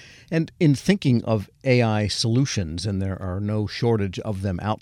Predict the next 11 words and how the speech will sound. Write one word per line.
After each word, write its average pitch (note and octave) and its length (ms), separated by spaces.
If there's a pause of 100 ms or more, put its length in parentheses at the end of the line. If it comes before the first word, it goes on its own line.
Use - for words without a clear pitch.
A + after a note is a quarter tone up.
there, E2 280
including G2 480
the F2+ 80
generative A2 720
quality F2+ 600 (260)
as G2 120
well G2 220
as F#2 140
the F2 260
non-generative G2+ 920
ones, D#2+ 260